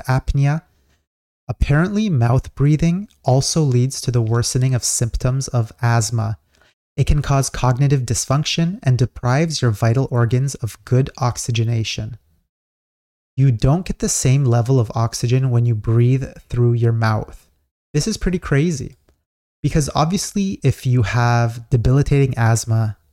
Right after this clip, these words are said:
or other sinus-related problems, you're going to breathe more through your mouth,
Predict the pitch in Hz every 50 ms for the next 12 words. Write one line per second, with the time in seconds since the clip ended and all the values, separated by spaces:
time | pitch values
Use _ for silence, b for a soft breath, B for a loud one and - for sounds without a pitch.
0 | _ _ - 139 135 139 143 139 139 - - - - 147 151 151 151 - - -
1 | 120 123 123 123 - - 120 117 113 117 113 117 107 - - - 117 117 117 117
2 | 113 110 98 95 123 127 - - - b b b b b b b b _ _ _
3 | - 135 135 127 110 135 135 151 170 190 214 - - 190 139 113 123 117 123 123
4 | 131 127 131 127 127 117 117 123 131 135 143 147 151 - - - - 135 127 131
5 | 131 131 131 127 123 135 143 139 117 101 - - - _